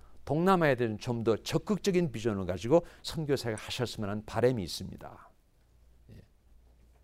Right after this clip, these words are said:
미주에 계시는 목사님도 가끔 동남아를 나가시게 됩니다. 이 목사님도 가시고요. 저도 최근에도 다녀와 가지만은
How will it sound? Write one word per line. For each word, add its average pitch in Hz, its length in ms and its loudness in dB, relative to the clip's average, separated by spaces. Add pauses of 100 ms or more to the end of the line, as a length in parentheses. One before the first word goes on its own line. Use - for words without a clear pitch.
(880)
미주에 190 380 8
계시는 170 300 10
목사님도 135 400 2
가끔 117 540 0 (260)
동남아를 117 500 6
나가시게 - 460 0
됩니다. 87 440 -4
이 117 100 0
목사님도 98 460 2
가시고요. 87 640 -6 (240)
저도 107 280 2
최근에도 95 440 2
다녀와 92 440 -6
가지만은 131 560 -4